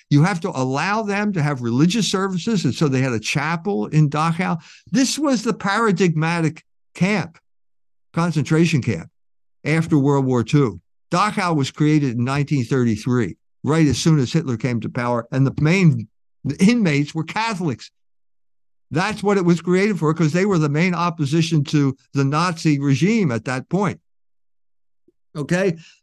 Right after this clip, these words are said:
That narrative got hijacked by the Jews. And the man who did it was Elie Wiesel, and he did it w-, in collaboration with the French Catholic by the name of Francois Mauriac, who translated his Yiddish, garbled,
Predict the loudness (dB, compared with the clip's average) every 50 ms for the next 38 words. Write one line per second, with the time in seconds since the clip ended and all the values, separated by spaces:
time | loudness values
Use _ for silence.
0 | _ -4 -2 0 0 0 -2 -2 -2 0 2 2 2 2 2 2 2 0 0 0
1 | 0 0 0 0 0 0 0 -2 -2 -2 -4 -4 -4 -2 -4 -2 0 0 0 0
2 | -2 -6 -10 -18 _ _ _ _ _ _ _ _ _ _ _ _ _ _ _ _
3 | _ _ _ _ _ _ _ _ _ _ _ _ _ -4 -2 0 2 2 2 0
4 | 0 0 2 2 4 4 4 6 6 6 6 6 6 4 4 4 2 2 2 0
5 | 0 0 -2 -6 -12 -10 _ 0 2 4 4 4 4 4 4 4 2 2 0 0
6 | 0 0 -2 -4 -4 -2 0 0 0 2 2 2 2 0 -2 -4 -10 _ _ -4
7 | -2 -2 -2 0 0 0 0 0 0 -2 0 0 -2 -2 0 0 0 2 0 0
8 | 0 -2 -2 -2 -2 -2 -4 -4 -4 -2 -2 -2 -4 -4 -4 -4 -4 -2 -4 -6
9 | -4 -2 -2 0 0 0 0 0 -2 -4 -4 -4 -4 -2 -2 -2 -2 0 0 0
10 | 2 2 2 2 2 0 0 -4 -6 -10 -16 _ _ _ _ _ _ _ _ _
11 | _ 2 2 2 2 2 2 2 2 2 2 2 4 4 4 4 2 2 2 2
12 | 4 4 4 4 4 2 0 -2 -6 -8 _ _ _ _ _ _ _ _ _ _
13 | _ _ _ -12 -12 -12 _ _ -4 -2 0 2 2 0 2 2 0 0 0